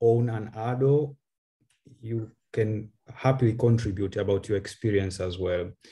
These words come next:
uh, without any hesitance. Uh, apart from that, we will keep trying to do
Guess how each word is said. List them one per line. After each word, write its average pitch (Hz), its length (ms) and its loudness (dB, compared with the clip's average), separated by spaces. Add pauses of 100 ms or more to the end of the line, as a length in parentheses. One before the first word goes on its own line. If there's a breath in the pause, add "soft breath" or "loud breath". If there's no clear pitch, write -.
(320 loud breath)
uh, 92 280 -2
without 101 440 0
any 95 260 -2
hesitance. 90 960 -6 (380 loud breath)
Uh, 107 220 -2
apart 147 300 4
from 135 220 6
that, 135 220 6
we 131 180 6
will 139 340 6
keep 147 260 -4
trying 143 460 2
to 123 300 -2
do 131 320 0